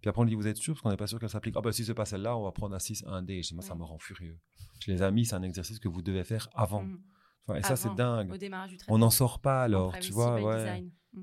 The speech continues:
Speaker 1: Voilà, et ça, ça va pas du tout. Et ça, c'est mon obsession. C'est mon obsession, et j'ai envie de faire que des plaintes là-dessus. J'ai envie, d'ailleurs, euh, on en parlait avec des collègues, faire un, des plaintes automatisées qui liraient automatiquement, ça c'est possible avec l'intelligence artificielle, tu lis toutes les privacy policy où tu vois tout le mot « mais »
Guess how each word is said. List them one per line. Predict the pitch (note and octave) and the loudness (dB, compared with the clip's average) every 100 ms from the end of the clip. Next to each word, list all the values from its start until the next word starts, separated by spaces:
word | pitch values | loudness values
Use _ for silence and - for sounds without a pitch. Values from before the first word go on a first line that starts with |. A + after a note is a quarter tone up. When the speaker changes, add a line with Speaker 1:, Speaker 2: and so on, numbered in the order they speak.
| G#2+ | 0
Speaker 1:
Voilà, | A2 A#2 A2 | 2 2 0
et | |
ça, | G2+ G2 | -2 -2
ça | - | -2
va | G2+ | -2
pas | G2+ A2+ | -2 -4
du | A#2 | -6
tout. | A2+ A#2+ A2+ | -10 -8 -6
Et | - | 2
ça, | - C3+ | 6 6
c'est | A#2 | 4
mon | G#2 G2+ | 2 2
obsession. | G2 - G#2+ F#2 D#2+ - | 0 -4 -6 -8 -10 -6
C'est | G2 | -2
mon | G2 | -2
obsession, | G2 - G2 C3 | -4 -8 -6 -2
et | F2 | 0
j'ai | G2 | 0
envie | A2 | 0
de | |
faire | A#2 | -2
que | A2+ | -4
des | G#2 | -4
plaintes | A#2 G#2 | -4 -4
là-dessus. | G2+ - E2+ _ _ _ _ _ _ | -6 -10 -12 _ _ _ _ _ _
J'ai | - | 4
envie, | G#2 - | 6 6
d'ailleurs, | A#2+ C3+ B2+ | 4 6 4
euh, | G#2+ G2+ G2+ | 4 2 0
on | G2 G2+ | -2 -2
en | |
parlait | F#2 G#2+ A2 | -2 -2 -2
avec | G#2 | -4
des | F#2+ | -6
collègues, | - G#2 A#2+ - | -4 -2 -2 -2
faire | G#2 F#2 | -4 -2
un, | F#2 F2+ F2+ F2+ | -2 -2 -4 -4
des | F2+ | -4
plaintes | F#2 A#2+ A#2 | 0 0 2
automatisées | G2+ G2+ A2 G#2+ | 0 0 -2 -2
qui | A2 A2 | -2 -2
liraient | G#2 A#2+ B2 A2+ - - | 2 4 4 4 0 -6
automatiquement, | A#2+ B2 A2+ A2+ G#2+ F#2+ | -4 0 -2 -2 0 0
ça | F2+ | 0
c'est | E2 | -2
possible | A2 G#2 F2+ | -6 -6 -8
avec | F2 | -6
l'intelligence | F2+ F2+ F2+ F#2 | -8 -8 -8 -8
artificielle, | F2+ - F2+ - B2 - _ _ _ | -10 -12 -10 -6 -6 -8 _ _ _
tu | - A2 | -2 2
lis | C#3 | 2
toutes | B2 | 0
les | A2 G2 | -2 0
privacy | A#2+ B2 A#2+ | 2 2 -2
policy | A2+ G#2+ G#2 - A2 | -2 -2 -2 0 -2
où | |
tu | G#2+ | -2
vois | G2 | -4
tout | - | -2
le | C3+ | -2
mot « | A2 G#2 | -2 -2
mais » | G2 G2+ G2 G2+ | 0 2 0 -2